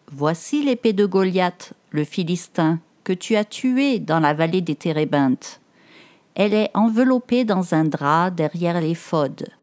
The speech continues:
Si tu veux la prendre, prends-la, car il n'y en a pas d'autre ici. » Et David dit, « Il n'y en a point de pareille, donne-la-moi. »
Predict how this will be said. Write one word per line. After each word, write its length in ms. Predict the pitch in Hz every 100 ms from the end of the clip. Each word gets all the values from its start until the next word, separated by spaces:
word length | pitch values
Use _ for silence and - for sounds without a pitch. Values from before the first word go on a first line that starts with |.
| _ _ _ _ -
Si 160 | - 139
tu 140 | 147
veux 140 | 135
la 160 | 139 151
prendre, 580 | - - 320 320 226 190 -
prends-la, 540 | - 311 277 202 214 - _ _
car 260 | - 160 165
il 200 | 165 156
n'y 80 | 147
en 120 | 139
a 100 | 131
pas 240 | - 202 196
d'autre 340 | 269 294 -
ici. » 440 | 175 - 156 143 - _ _ _ _ _ _ _ _ _ _
Et 140 | 208 214
David 440 | 180 156 175 143
dit, « 320 | 139 214 269 - _ _ _ _ 247
Il 180 | 262
n'y 120 | 226 170
en 120 | 156
a 120 | 139
point 320 | - - 285
de 140 | 226 151
pareille, 760 | 147 143 190 240 147 127 - - _
donne-la-moi. » 880 | 147 220 294 302 202 156 139 123 -